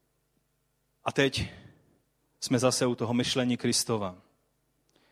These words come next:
Možná bychom čekali, že když bychom měli to ryzí, nefalšované myšlení Kristovo, že bychom rozuměli všem tajemstvím tohoto světa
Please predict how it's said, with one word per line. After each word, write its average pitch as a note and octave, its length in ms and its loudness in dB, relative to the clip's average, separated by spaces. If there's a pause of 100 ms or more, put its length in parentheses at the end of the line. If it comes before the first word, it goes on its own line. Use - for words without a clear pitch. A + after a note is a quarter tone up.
(760)
Možná C#3 220 6
bychom C#3 240 4
čekali, D3 340 4
že C#3 100 2
když C#3 160 0
bychom C#3 420 4 (800)
měli C3 320 4
to B2+ 140 6
ryzí, A#2+ 640 2
nefalšované C3+ 840 4
myšlení C3+ 520 6
Kristovo, C#3 440 2
že B2+ 80 4
bychom B2+ 240 2
rozuměli B2+ 480 4
všem A#2 280 0
tajemstvím B2+ 540 -4
tohoto B2 280 2
světa C3+ 500 2